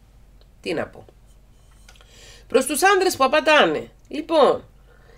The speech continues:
η γυναίκα σας δεν σας φταίει σε τίποτα να τη ρεζιλεύετε δημοσίως με αυτόν τον τρόπο. Η γυναίκα σας δεν σας φταίει με τίποτα να την ακυρώνετε ως γυναίκα και ως προσωπικότητα απατώντας τη. Και οφείλετε,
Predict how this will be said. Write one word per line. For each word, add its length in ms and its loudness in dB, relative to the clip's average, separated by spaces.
η 120 -4
γυναίκα 560 0
σας 460 -12
δεν 200 -2
σας 280 0
φταίει 220 0
σε 160 -6
τίποτα 680 -16
να 140 -8
τη 100 -10
ρεζιλεύετε 720 -6
δημοσίως 540 -14
με 100 -12
αυτόν 200 -16
τον 160 -16
τρόπο. 440 -14
Η 100 -10
γυναίκα 500 0
σας 140 -6
δεν 100 -10
σας 240 -6
φταίει 260 -8
με 140 -2
τίποτα 420 -4
να 140 -2
την 160 -6
ακυρώνετε 800 0
ως 300 -4
γυναίκα 420 -2
και 100 -8
ως 120 -8
προσωπικότητα 720 -8
απατώντας 600 -10
τη. 200 -16
Και 140 0
οφείλετε, 840 2